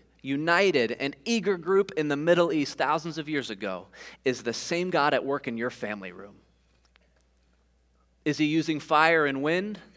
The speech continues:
No. He's using his people and his word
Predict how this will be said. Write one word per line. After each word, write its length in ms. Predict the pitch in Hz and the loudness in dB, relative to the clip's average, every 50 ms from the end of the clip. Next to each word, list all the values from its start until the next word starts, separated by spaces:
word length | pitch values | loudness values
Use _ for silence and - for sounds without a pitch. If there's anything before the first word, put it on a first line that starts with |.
| _ _ _ _ _ _ _ _ _ _ _ _ _ _ _ _ _ - | _ _ _ _ _ _ _ _ _ _ _ _ _ _ _ _ _ -2
No. 200 | 170 160 113 - - - _ _ _ _ _ _ _ _ _ _ _ _ _ _ _ _ _ _ _ _ _ _ _ - | -2 -2 -2 -4 -10 -20 _ _ _ _ _ _ _ _ _ _ _ _ _ _ _ _ _ _ _ _ _ _ _ -10
He's 180 | 143 143 135 | -10 -8 -4
using 280 | 170 190 180 180 170 147 | -2 -2 -2 -2 -2 -4
his 160 | 143 127 - | -4 -6 -8
people 520 | - - 190 185 - - 92 87 98 - _ - - - | -8 -8 -6 -6 -6 -8 -10 -12 -12 -16 _ -20 -14 -6
and 160 | - 127 123 127 | -6 -4 -4 -4
his 180 | 131 113 120 | -6 -10 -10
word 500 | 123 139 151 160 127 101 87 92 98 - | -8 -6 -2 -2 -2 -2 -2 -6 -10 -12